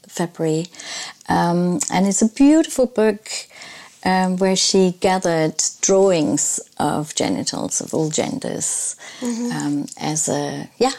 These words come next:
Speaker 1: as a colouring in
Speaker 2: <laughs>
Speaker 1: book.
Speaker 2: Mm-hmm.
Speaker 1: Um,
Speaker 2: I love the name
Speaker 1: and
Speaker 2: of that book
Speaker 1: yeah,
Speaker 2: as well.
Speaker 1: Doodle You Down There.
Speaker 2: <laughs>
Speaker 1: Yes.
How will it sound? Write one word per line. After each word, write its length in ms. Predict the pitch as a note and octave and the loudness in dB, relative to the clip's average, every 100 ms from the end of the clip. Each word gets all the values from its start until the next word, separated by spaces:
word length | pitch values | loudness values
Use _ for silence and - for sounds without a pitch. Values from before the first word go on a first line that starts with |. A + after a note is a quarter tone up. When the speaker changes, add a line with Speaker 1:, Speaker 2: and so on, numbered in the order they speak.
| - _ - | -10 _ -12
Speaker 1:
as 120 | F3+ F#3+ | -4 -2
a 60 | |
colouring 640 | F3+ F3+ F#3+ F3 E3+ E3 F3 - - - - | -2 -2 0 -2 -4 -4 -8 -10 -8 -6 -2
in 140 | - A#3 | 2 2
Speaker 2:
<laughs> 60 | D#3 | 2
Speaker 1:
book. 200 | - - - D4 - - - - - | -4 -8 -6 -6 -6 -14 -16 -18 -10
Speaker 2:
Mm-hmm. 300 | A#3 A#3+ A#3 | -4 -2 -2
Speaker 1:
Um, 640 | F3+ F3 F3 E3 E3 E3+ - _ - - | -4 -4 -4 -4 -6 -8 -12 _ -20 -6
Speaker 2:
I 100 | A3 | 0
love 220 | A3 A3 G#3 | 2 2 0
the 80 | |
name 280 | G#3+ G3+ G3+ A3+ | -2 0 0 -2
Speaker 1:
and 80 | |
Speaker 2:
of 60 | G#3+ | -4
that 180 | G#3 G3 | -8 -8
book 280 | G3+ G3 - | -6 -6 0
Speaker 1:
yeah, 180 | G#3 F#3 | 2 2
Speaker 2:
as 80 | G#3+ | 0
well. 260 | G#3 G3+ | -2 0
Speaker 1:
Doodle 260 | B3 A#3 G#3+ | 2 4 6
You 140 | F#3+ | 4
Down 300 | F3+ E3 D#3+ | 4 2 4
There. 300 | D#3 C#3+ D3 - - G#3+ | 4 2 2 -2 0 2
Speaker 2:
<laughs> 320 | D4 C#4 D4+ D4+ | 4 4 2 4
Speaker 1:
Yes. 560 | F3+ E3 B3 A3 - | 2 4 2 -2 -4